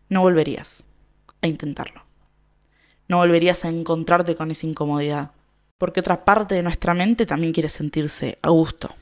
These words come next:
No sufrimos de gratis, ¿no? Nuestra mente no nos lleva a un lugar de, de desgano y de sufrimiento gratuitamente, ¿no? También hay una razón para eso. Tenía anotado acá, eh, hablar de qué perdemos mientras esperamos,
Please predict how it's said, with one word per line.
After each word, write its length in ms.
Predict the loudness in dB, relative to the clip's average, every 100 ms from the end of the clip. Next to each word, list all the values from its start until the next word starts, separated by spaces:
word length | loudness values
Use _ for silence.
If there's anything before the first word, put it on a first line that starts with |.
| _ _ _ _ _ _
No 120 | -4 -4
sufrimos 480 | -2 -2 -2 -2
de 100 | -2
gratis, 640 | -2 -4 -6 -12 -14 -16 -18 _ _ _ _ _
¿no? 180 | -2 -2
Nuestra 300 | -2 -4 -2
mente 240 | -2 -4
no 80 | -6
nos 240 | -6 -4 0
lleva 180 | 2
a 140 | 0 -4
un 160 | -4
lugar 340 | -2 -2 -2 -4
de, 400 | -6 -8 -10 -12
de 200 | -4 -2
desgano 400 | -2 -2 -2 -2
y 40 | -4
de 80 |
sufrimiento 680 | -6 -8 -6 -4 -4 -4 -6
gratuitamente, 840 | -4 -4 -4 -8 -6 -4 -2 -2 -6
¿no? 180 | -6 -12 -10
También 300 | -6 -4 -4
hay 100 | -2
una 140 | -4
razón 380 | -6 -8 -8 -4
para 200 | -2 0
eso. 300 | -2 -6 -12 _ _ _ _ _
Tenía 220 | -2 0 2
anotado 360 | 2 4 4
acá, 420 | 4 2 0 -2 -14 _ _ _ _ _ _ _ -6
eh, 600 | 0 2 2 0 -4 -6
hablar 340 | -2 2 2 2
de 100 | -2
qué 160 | -2
perdemos 420 | 0 2 2 0 -2
mientras 360 | -4 -6 -10
esperamos, 760 | -10 -2 2 2 0 -4 -10 -14